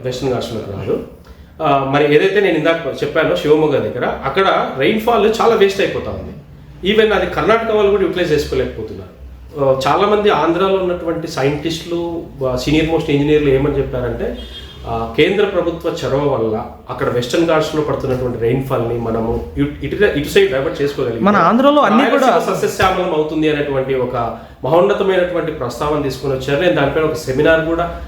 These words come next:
Speaker 1: ఏర్పాటు చేయడం జరిగింది. All India, ఆ, బీజేపీకి సంబంధించినటువంటి కొంతమంది వాలంటీర్స్‌ని పిలిపించి, మ-, ఇదే కర్నూలు పట్టణంలో చేయడం జరిగింది. మరి ప్ర-, ఇక్కడ ఆంధ్ర రాష్ట్రంలో కూడా మన పార్టీ నుంచి,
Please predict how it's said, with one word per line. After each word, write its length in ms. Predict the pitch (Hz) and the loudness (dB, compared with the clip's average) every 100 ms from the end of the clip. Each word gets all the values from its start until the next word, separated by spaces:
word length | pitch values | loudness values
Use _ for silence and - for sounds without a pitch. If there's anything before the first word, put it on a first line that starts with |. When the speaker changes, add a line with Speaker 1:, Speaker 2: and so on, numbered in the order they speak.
| - | -8
Speaker 1:
ఏర్పాటు 340 | 139 139 143 139 | -4 0 0 2
చేయడం 220 | 143 135 | 2 0
జరిగింది. 520 | 135 131 135 170 196 120 | 0 0 0 0 0 0
All 140 | 135 143 | 2 2
India, 240 | 139 147 135 - - - - | 2 2 2 -2 -6 -8 -8
ఆ, 360 | 117 113 110 110 - - | -6 -4 -4 -6 -8 0
బీజేపీకి 380 | 143 143 151 - | 2 4 2 0
సంబంధించినటువంటి 1040 | 143 123 127 - - 117 120 110 113 110 120 | -4 -2 0 0 -2 -4 -4 -4 -4 -2 -2
కొంతమంది 420 | 113 113 113 113 | -2 0 0 -2
వాలంటీర్స్‌ని 640 | 107 117 143 151 147 139 | 0 2 2 0 -2 -2
పిలిపించి, 540 | 127 113 - - 226 247 - - - - | -2 -4 -8 -6 -6 -8 -12 -16 -14 -6
మ-, 340 | 131 123 113 | -2 -2 0
ఇదే 220 | 135 185 170 | 2 2 2
కర్నూలు 260 | 143 156 | 0 0
పట్టణంలో 420 | 151 131 135 135 135 | 0 -2 -2 -2 -2
చేయడం 300 | 127 120 117 | 0 0 0
జరిగింది. 420 | 110 117 147 202 | -2 -2 -2 0
మరి 520 | 160 139 131 120 117 | 2 4 2 0 -2
ప్ర-, 240 | 135 135 139 | -2 -2 -4
ఇక్కడ 240 | - 160 | 0 2
ఆంధ్ర 280 | 131 156 196 | 2 2 2
రాష్ట్రంలో 460 | 196 190 196 190 | 2 0 -2 -2
కూడా 180 | 185 185 | 0 0
మన 340 | 202 156 135 135 - - - | 0 0 -2 -4 -10 -18 -2
పార్టీ 300 | 143 143 170 | -2 2 4
నుంచి, 580 | 165 160 - 143 151 | 4 2 0 0 -2